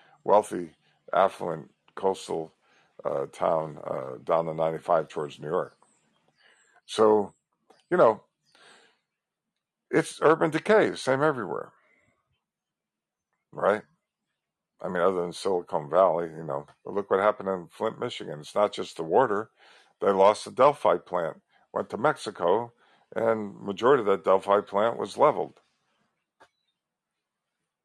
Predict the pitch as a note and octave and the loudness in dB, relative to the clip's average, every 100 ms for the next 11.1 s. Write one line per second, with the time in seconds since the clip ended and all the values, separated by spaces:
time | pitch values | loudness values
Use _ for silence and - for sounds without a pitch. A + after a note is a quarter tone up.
0 | _ _ _ _ - A#2+ A2+ G2 - C3 | _ _ _ _ -2 0 0 -2 2 4
1 | A#2+ G2+ G#2 G2 F#2 E2+ _ _ - B2 | 4 0 0 2 0 -4 _ _ -2 2
2 | A#2 G#2+ G2+ G2 G2+ F#2 C#3+ G#2+ F#2 E2+ | 4 4 2 2 2 4 2 2 -6 -10
3 | _ _ _ _ - G#2+ A2 G2+ G2 F#2 | _ _ _ _ -2 0 0 -2 -4 -6
4 | _ _ G2+ C3+ A2+ G2+ F#2+ F#2+ G2+ G2 | _ _ 0 0 0 -2 -2 -2 -6 -8
5 | F#2+ F2+ - C#3 C3 G#2 - _ - F2 | -10 -12 0 2 2 -2 -8 _ 0 0
6 | - D#2 - - - _ _ _ _ _ | 0 -10 -14 -18 -20 _ _ _ _ _
7 | _ _ _ _ _ _ G2 F2+ A2+ A#2+ | _ _ _ _ _ _ -4 4 4 4
8 | F2 E2 E2 E2+ - G2 F#2 F2+ F2 F#2 | -2 0 2 2 0 0 2 -2 0 -4
9 | E2+ F2 G#2+ F2 E2+ E2 _ _ _ _ | -2 -2 -2 -2 -12 -14 _ _ _ _
10 | _ - G#2+ B2 A#2+ A#2+ A#2+ A#2+ B2 A#2 | _ -14 -10 -6 -2 0 0 -4 -6 -6
11 | A#2+ | -10